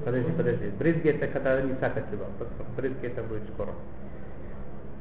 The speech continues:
Бекоах ируй. Какая сила есть у этого ируя, вот этого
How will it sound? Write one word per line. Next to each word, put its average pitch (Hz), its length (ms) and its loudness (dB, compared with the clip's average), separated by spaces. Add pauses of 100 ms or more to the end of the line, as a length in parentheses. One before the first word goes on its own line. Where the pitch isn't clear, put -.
(1400)
Бекоах 202 580 12
ируй. 175 200 6
Какая 202 440 10
сила 214 220 8
есть 185 220 8
у 180 40 10
этого 165 360 10
ируя, 139 240 8
вот 127 120 4
этого 135 300 4